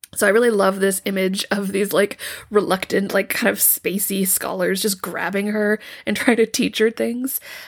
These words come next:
But beyond that, I also think it, she, it means that she's set up as a character with lots of different useful knowledge, but she's still kind of this young and innocent child.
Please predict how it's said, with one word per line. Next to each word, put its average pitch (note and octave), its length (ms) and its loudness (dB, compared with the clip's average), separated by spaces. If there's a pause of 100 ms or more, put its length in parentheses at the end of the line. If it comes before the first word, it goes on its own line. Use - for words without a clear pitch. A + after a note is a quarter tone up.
(120)
But G#3+ 260 2
beyond G#3+ 340 2
that, G#3+ 180 0
I - 80 0
also G3+ 300 0
think G#3 280 -4
it, - 260 -4
she, - 240 -2
it G#3 160 0
means A#3 240 4
that - 100 0
she's G#3 180 2
set G3+ 160 0
up G3 80 -2
as F#3+ 120 -2
a G3+ 60 -4
character F#3+ 460 0
with G3 160 -4
lots F#3+ 300 -2
of G3 140 -2
different F#3+ 320 -4
useful G3 440 0
knowledge, F#3 720 -2 (340)
but G3 120 2
she's G3 180 2
still G3 200 2
kind F#3+ 140 2
of F#3+ 80 0
this F#3+ 220 -4
young F#3+ 300 2
and D#3+ 100 -4
innocent - 580 -2 (420)
child. - 600 0